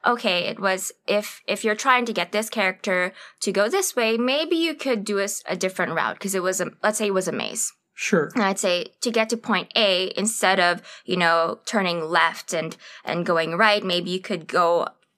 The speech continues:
Speaker 1: an-, the other way around, and, and they would
Speaker 2: Sure.
Speaker 1: be able to build the codes from those directions and ju-, just, like, helping them to problem solve in their head.
Speaker 2: Okay.
Speaker 1: Yeah, yeah.
Speaker 2: Um, and I know from one of the, uh,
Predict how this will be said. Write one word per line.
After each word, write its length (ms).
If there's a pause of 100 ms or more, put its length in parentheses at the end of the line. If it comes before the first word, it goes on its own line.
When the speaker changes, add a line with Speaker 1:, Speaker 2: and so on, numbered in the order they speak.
Speaker 1:
an-, 200 (120)
the 120
other 180
way 200
around, 600
and, 380
and 360
they 160
would 240
Speaker 2:
Sure. 200
Speaker 1:
be 100
able 280
to 100
build 300
the 80
codes 340
from 440
those 300
directions 520
and 120
ju-, 160 (240)
just, 220
like, 120
helping 360
them 180
to 120
problem 400
solve 320
in 120
their 140
head. 240
Speaker 2:
Okay. 480
Speaker 1:
Yeah, 380 (200)
yeah. 180
Speaker 2:
Um, 460 (460)
and 100
I 40
know 160
from 220
one 140
of 140
the, 540
uh, 240